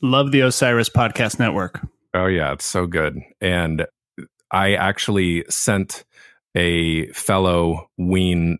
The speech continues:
Speaker 2: lover your guys' podcast, uh, like, a week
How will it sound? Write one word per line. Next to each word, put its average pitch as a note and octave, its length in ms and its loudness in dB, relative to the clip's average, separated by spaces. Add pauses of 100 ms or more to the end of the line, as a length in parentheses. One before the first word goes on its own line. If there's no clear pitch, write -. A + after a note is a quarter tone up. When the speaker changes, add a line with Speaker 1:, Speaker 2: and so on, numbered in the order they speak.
Speaker 2:
lover D#2+ 720 0
your E2+ 220 2
guys' D#2+ 260 0
podcast, D#2 680 -2 (120)
uh, D#2 200 0
like, D2+ 220 -4
a D#2 80 0
week D#2 340 -2